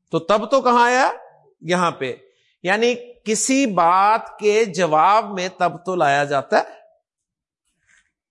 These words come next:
صحیح ہے؟ کسی بات کے جواب میں۔ مزے کی بات یہ ہے کہ اذن جو ہے، یہ فعل مضارع کے ساتھ استعمال ہوتا ہی ہوتا ہے،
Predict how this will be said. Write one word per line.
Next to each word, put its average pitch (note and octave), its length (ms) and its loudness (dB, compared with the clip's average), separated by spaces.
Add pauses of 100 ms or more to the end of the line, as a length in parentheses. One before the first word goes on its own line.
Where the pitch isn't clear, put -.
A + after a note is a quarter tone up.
(220)
صحیح G3+ 320 -2
ہے؟ - 40 -6 (1160)
کسی D3 200 -2
بات D#3+ 300 2
کے B3 260 -2
جواب D3 420 0
میں۔ G2+ 140 -14 (1800)
مزے G#3+ 400 0
کی D#4+ 120 -6
بات B3 280 2 (1400)
یہ G#3 280 0
ہے E3 420 0 (1040)
کہ F#3+ 200 -2
اذن A3+ 360 2
جو B3+ 140 0
ہے، A#3+ 200 2
یہ A3+ 240 0 (480)
فعل G#3+ 180 2
مضارع F#3+ 360 2
کے G3 60 -10
ساتھ G3+ 260 0 (100)
استعمال F#3 460 -2
ہوتا F3 220 -2
ہی G3+ 100 0
ہوتا E3 300 0
ہے، F#3 60 2